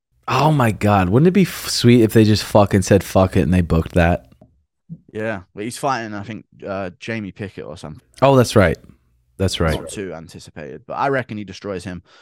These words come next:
Speaker 2: I, I, I really like Bo Nickel, and I, I like his mindset as well, just to even be calling out Hamza at this point. So, it's
Speaker 1: Oh,
Speaker 2: always
Speaker 1: yeah.
Speaker 2: good. Middleweight's really good right now.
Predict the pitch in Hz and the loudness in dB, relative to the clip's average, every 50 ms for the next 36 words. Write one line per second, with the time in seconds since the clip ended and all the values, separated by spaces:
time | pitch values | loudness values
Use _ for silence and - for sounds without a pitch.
0 | _ _ - 131 147 139 175 185 180 160 156 165 160 156 147 131 117 107 104 117 | _ _ -2 0 2 2 2 2 2 2 2 2 0 0 -2 -2 -2 -2 -2 -4
1 | 117 117 110 113 107 - 104 104 120 123 90 127 143 147 151 156 147 - 131 110 | -4 -4 -6 -10 -12 -10 -10 -8 -6 -6 -4 -2 0 0 0 0 -2 -4 -8 -8
2 | 131 127 123 123 113 - 113 92 95 95 107 107 107 104 101 95 101 95 - - | -6 -6 -6 -6 -8 -8 -8 -8 -8 -8 -8 -6 -6 -6 -8 -10 -12 -14 -12 -10
3 | 113 104 92 90 101 117 104 101 98 95 92 - 113 107 104 95 92 95 90 - | -8 -8 -8 -8 -8 -8 -10 -10 -12 -14 -14 -12 -12 -10 -10 -10 -12 -12 -12 -14
4 | 92 85 87 95 92 95 80 85 87 90 104 - - - 98 90 - - - 92 | -14 -14 -14 -14 -14 -12 -12 -12 -14 -14 -18 -16 -16 -14 -14 -14 -16 -16 -14 -14
5 | 98 95 95 - _ _ _ _ _ _ _ - - 113 110 104 90 85 71 71 | -12 -12 -14 -16 _ _ _ _ _ _ _ 2 4 4 4 4 4 2 2 0
6 | - 104 101 151 180 185 175 170 151 143 - - - 131 135 123 123 120 117 120 | -2 -4 -4 -2 0 2 2 2 0 -2 -4 -8 -6 -6 -4 -4 -4 -6 -6 -6
7 | 113 101 92 78 65 65 67 78 - | -6 -6 -8 -10 -12 -14 -14 -16 -18